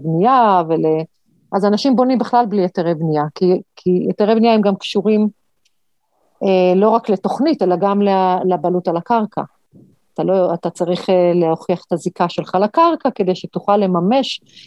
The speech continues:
את מה שנמצא בתוכנית. נגיד שהתמזל מזלך, והאדמה שלך נפלה בשטח שמיועד למגורים,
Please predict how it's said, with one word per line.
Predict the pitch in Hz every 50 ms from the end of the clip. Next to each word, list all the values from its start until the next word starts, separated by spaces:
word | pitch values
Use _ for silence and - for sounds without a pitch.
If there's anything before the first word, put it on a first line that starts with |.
| _ _ -
את | 196 -
מה | 214 208
שנמצא | 208 - 220 208 196 - 220
בתוכנית. | 196 196 196 - - - - 247 254 233 185 - _ _ - - - _ _ -
נגיד | 196 190 - 330 320
שהתמזל | - 294 240 - - 214 202 175 233 247 254
מזלך, | 247 220 190 185 190 180 - - - 208 190 185 - - - - - - _ _ _ _ - 170
והאדמה | 180 190 185 180 175 175 175 175 175 175 175 175 175 170 - 190 170 180 196 202 220 233
שלך | - 254 - -
נפלה | 208 190 185 180 - 214 208
בשטח | 190 202 - 208 202 226 -
שמיועד | - 202 185 185 185 185 196 185
למגורים, | 202 190 185 170 156 190 196 294 320 311 320